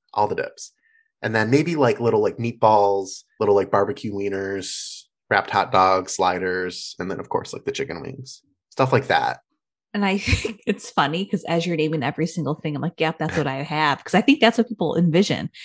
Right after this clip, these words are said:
Speaker 1: Yeah.
Speaker 2: It's very chip and dip heavy. I love just the classic bean and cheese dip, but with, uh, Doritos nacho cheese
Speaker 1: Ooh,
Speaker 2: as the
Speaker 1: yeah.
Speaker 2: vessel.
Speaker 1: Yeah.
Speaker 2: So I would have that.
Speaker 1: Uh, definitely
Speaker 2: Um,
Speaker 1: a couple eggs of those as an option for sure.
Speaker 2: Yeah. I'm one hundred percent with you on the seven layer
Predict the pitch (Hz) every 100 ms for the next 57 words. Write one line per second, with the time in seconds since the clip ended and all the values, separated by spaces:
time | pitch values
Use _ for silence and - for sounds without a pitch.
0 | - 117 131 165 170 175 220 214 - -
1 | 214 202 185 170 170 - 147 127 190 -
2 | _ 208 269 240 196 202 196 - 175 -
3 | 147 170 165 - 160 170 175 - 151 156
4 | 156 143 - - _ - 151 135 160 180
5 | - 139 139 - _ 196 - 156 156 139
6 | 123 156 139 139 135 151 - - - -
7 | _ - 92 90 139 147 165 156 131 -
8 | - 135 - 92 92 90 - - 160 151
9 | 175 160 147 143 - - 107 101 107 113
10 | 101 95 - - 95 95 87 87 80 73
11 | 82 82 80 62 - - - 87 - 85
12 | 82 101 - - _ 165 196 196 196 196
13 | 196 214 254 220 214 - 160 - 160 151
14 | 170 - 156 151 147 143 139 135